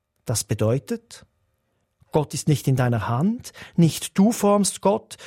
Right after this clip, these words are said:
du wirst und darfst Gott nicht für deine Bedürfnisse zurechtstutzen.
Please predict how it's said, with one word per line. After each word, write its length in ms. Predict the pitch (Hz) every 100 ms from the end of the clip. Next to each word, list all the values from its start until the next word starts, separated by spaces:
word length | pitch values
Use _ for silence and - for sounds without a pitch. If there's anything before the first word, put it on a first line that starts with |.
| - - - -
du 200 | 147 131
wirst 380 | 143 247 - -
und 300 | 160 - 151
darfst 500 | 143 214 - - -
Gott 320 | 170 214 -
nicht 240 | 190 -
für 80 | 190
deine 240 | 175 170
Bedürfnisse 680 | 170 160 160 175 185 160 165
zurechtstutzen. 1000 | - 143 135 - - - 104 - -